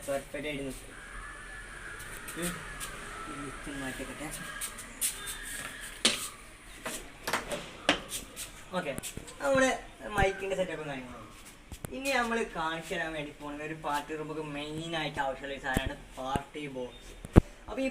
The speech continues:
പാർട്ടി ബോക്സ്, നമ്മൾ ഈ പാർട്ടി സെറ്റപ്പ് നമ്മൾ രണ്ട് ഐറ്റംസിൽ ചെയ്യാൻ പറ്റും. അതെങ്ങനെയാണ് ഞാൻ പറഞ്ഞത് കേട്ടോ. രണ്ട് ഐറ്റംസിൽ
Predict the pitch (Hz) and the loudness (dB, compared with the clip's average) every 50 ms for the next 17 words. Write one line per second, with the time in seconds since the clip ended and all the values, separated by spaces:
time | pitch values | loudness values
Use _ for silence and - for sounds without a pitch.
0 | - - 214 208 208 214 214 - - 233 226 226 226 226 214 - - 226 214 208 | 4 6 6 6 6 4 2 4 4 6 6 6 4 2 2 -2 -2 -2 0 0
1 | 202 202 208 208 196 - 190 185 180 180 175 190 185 196 196 196 190 175 170 175 | 2 2 2 2 4 4 4 4 4 2 0 -4 -4 -2 -2 -2 -2 0 2 2
2 | 180 170 160 147 143 151 156 170 165 156 - 135 143 139 143 135 135 135 127 127 | 2 2 2 0 -2 0 2 2 2 2 2 -2 -4 -6 -6 -6 -4 -4 -4 -4
3 | 131 131 123 - - - 156 156 156 - - - - - - - - - - - | -4 -4 -6 -8 -6 -8 -6 -6 -8 -10 -14 -20 -20 -20 -20 -20 -20 -20 -20 -20
4 | - - - - - - - - - - - 196 190 180 165 160 160 156 156 151 | -20 -20 -20 -20 -20 -20 -20 -20 -20 -10 -4 -2 0 0 0 -2 -4 -4 -4 -4
5 | 147 135 143 131 127 123 120 113 - 117 - - - - - - - - - - | -4 -4 -4 -4 -4 -6 -8 -10 -12 -14 -16 -18 -20 -20 -20 -20 -20 -20 -20 -20
6 | - - - - - - - - - - - - - - - - 190 214 233 240 | -20 -20 -20 -8 -4 -4 -4 -4 -6 -18 -20 -20 -20 -16 -12 -8 -6 -4 -2 0
7 | 247 247 233 214 208 214 208 202 208 208 | 2 4 4 4 2 2 0 0 0 0